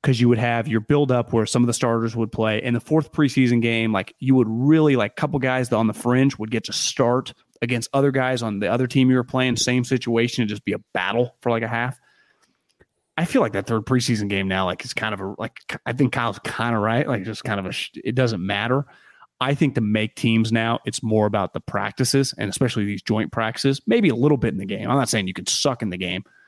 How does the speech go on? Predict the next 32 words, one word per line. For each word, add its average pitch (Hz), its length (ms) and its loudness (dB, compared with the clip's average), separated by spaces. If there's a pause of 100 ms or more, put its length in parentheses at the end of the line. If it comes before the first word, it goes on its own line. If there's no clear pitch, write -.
(180)
but 139 80 4
if 127 80 2
everything's 123 340 2
kinda 113 200 -2
neutral 123 400 4
in 120 80 4
the 113 60 2
game, 120 360 2 (460)
they're 127 140 4
a 110 60 2
little 131 440 4
less 107 260 -2
powerful, 107 640 -2 (1040)
uh, 107 200 0
with 107 180 0
less 120 260 0
starters 117 680 0
and 107 140 -4
less, 117 220 -2
like, 104 120 -6
high 117 220 -4
draft 110 460 -4
picks 120 180 -2
playing. 113 520 -2
It's, 110 120 -8
it's - 180 -6
a 120 60 0
little 131 300 2
harder 117 400 0
to 104 60 -6
kinda 104 260 -4
gauge. 110 680 -2